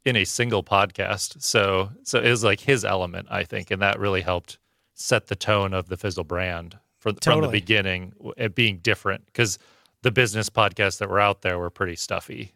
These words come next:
Speaker 1: uh, for,
Speaker 2: Yeah.
Speaker 1: for the most part. There were a few that were, that were fun. And, um, I mean, the first time I heard about you was on Pat Flynn's podcast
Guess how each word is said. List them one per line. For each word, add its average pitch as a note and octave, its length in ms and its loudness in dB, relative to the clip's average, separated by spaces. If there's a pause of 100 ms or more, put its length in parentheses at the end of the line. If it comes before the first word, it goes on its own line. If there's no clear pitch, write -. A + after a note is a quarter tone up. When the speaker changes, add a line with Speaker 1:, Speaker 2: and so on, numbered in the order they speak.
(200)
Speaker 1:
uh, B2+ 100 -12
for, - 100 -16
Speaker 2:
Yeah. C#3 200 -4
Speaker 1:
for A2+ 120 -2
the G2+ 100 0
most A2 320 -6
part. A2 280 -4
There G#2+ 140 2
were F#2+ 80 4
a F#2 40 2
few G2 200 -6
that F#2 160 -6
were, G#2 200 -2 (380)
that A#2 80 2
were G#2 140 4
fun. F#2+ 480 2
And, F#2 280 -8
um, F2+ 360 -6 (100)
I A#2+ 140 4
mean, A2+ 140 2
the G2+ 60 -4
first A#2+ 240 2
time A#2 160 2
I G2+ 80 4
heard A2 200 4
about G2+ 380 2
you A2 300 0
was F#2 280 -2
on F#2+ 480 0 (300)
Pat A2 220 0
Flynn's B2+ 320 0
podcast - 680 -8